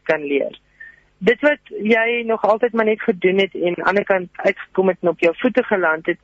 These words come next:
kan jy actually 'n bietjie verfyn, aanleer, vir jou kinders aanleer. En dit was my lekker om daai,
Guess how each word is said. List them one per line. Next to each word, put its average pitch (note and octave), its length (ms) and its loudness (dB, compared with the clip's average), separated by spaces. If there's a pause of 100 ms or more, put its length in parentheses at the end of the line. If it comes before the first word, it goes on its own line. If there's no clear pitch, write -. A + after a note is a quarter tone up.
kan A#3+ 220 0
jy G#3 140 0 (160)
actually F#3+ 460 0
'n E3 200 -4
bietjie C4 360 0
verfyn, G3 720 -2 (520)
aanleer, G#3+ 760 2
vir G#3 80 2
jou F#3+ 180 2
kinders A3 380 0
aanleer. E3+ 460 0
En F3 100 -4
dit F#3+ 180 -2
was - 240 0
my F#3+ 140 2
lekker D#3+ 480 0
om E3 180 -4
daai, E3 440 2